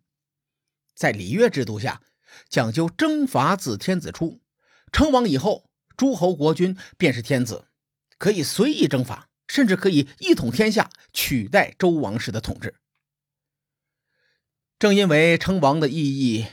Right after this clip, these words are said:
影响深远，齐、楚、燕、赵、韩几个诸侯国很明确地抵制冯泽之会，他们反对魏国称王。如今魏国落魄了，魏惠王总不能昭告天下说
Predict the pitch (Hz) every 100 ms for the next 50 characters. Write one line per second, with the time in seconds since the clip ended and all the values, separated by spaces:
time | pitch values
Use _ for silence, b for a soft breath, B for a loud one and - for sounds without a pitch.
0 | - 135 147 175 107 107 151 139 98 -
1 | _ _ _ _ _ - - 196 269 302
2 | - 139 175 208 214 208 101 104 131 160
3 | - 95 120 143 147 139 131 131 B B
4 | B - 135 131 139 226 294 - 185 131
5 | 113 - 131 107 95 107 262 247 - -
6 | 113 120 113 101 101 95 98 _ _ _
7 | _ - 185 131 - 98 110 233 202 -
8 | 139 98 101 117 110 82 _ _ _ _
9 | _ _ _ _ _ _ _ _ _ -
10 | 180 262 269 277 185 120 156 277 196 98
11 | 117 92 78 _ _ _ - 196 147 139
12 | 120 143 147 107 127 135 131 139 110 107
13 | 135 127 131 101 98